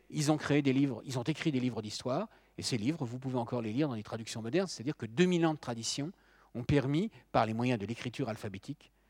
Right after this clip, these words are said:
d'en conserver la trace. Comment les sociétés du passé se sont-elles positionnées par rapport à la part matérielle du passé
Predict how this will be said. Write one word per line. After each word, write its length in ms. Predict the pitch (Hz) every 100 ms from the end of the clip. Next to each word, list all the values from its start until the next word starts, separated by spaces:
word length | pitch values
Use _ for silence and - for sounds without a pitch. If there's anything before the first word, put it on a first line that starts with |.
| _ -
d'en 120 | 123
conserver 400 | 104 - 104 107
la 80 | -
trace. 420 | - - - - _ _ _ _ _ _ _ _ _ _ _ - _
Comment 420 | 202 220 269 262 - _ 151
les 120 | 156
sociétés 440 | - 185 202 226
du 120 | 175
passé 320 | 143 151 - 233
se 140 | 175
sont-elles 460 | - 156 - 160 135
positionnées 760 | 214 196 196 - 180 220 240 - _ -
par 100 | 147
rapport 320 | 160 - -
à 260 | 139 - - _ _ -
la 120 | 147
part 200 | - 170
matérielle 460 | 160 143 147 156 147
du 80 | 139
passé 540 | 135 - - 220